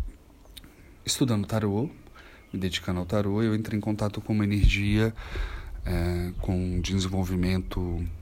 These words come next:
quase, é, digamos, sutil ou sobrenatural, que a astrologia não precisa. A astrologia não pede, é, necessariamente canais abertos, contato com,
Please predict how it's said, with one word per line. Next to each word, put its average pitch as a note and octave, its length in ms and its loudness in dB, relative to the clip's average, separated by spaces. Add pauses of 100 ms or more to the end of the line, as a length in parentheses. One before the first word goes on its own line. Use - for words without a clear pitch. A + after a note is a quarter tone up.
(160)
quase, G2 460 4 (180)
é, F2 440 0 (1000)
digamos, F#2 920 0 (680)
sutil A2+ 920 4
ou F#2 140 0
sobrenatural, F2 1000 6 (340)
que - 80 2
a A2 40 6
astrologia G2+ 420 4
não G2+ 120 2
precisa. G2 640 2
A D2+ 40 -2
astrologia F2+ 380 0
não G2 140 0
pede, G2+ 480 2 (800)
é, D#2+ 320 -2 (880)
necessariamente F#2 680 2
canais F#2 380 0
abertos, G2 920 0
contato E2+ 440 -4
com, E2 280 -4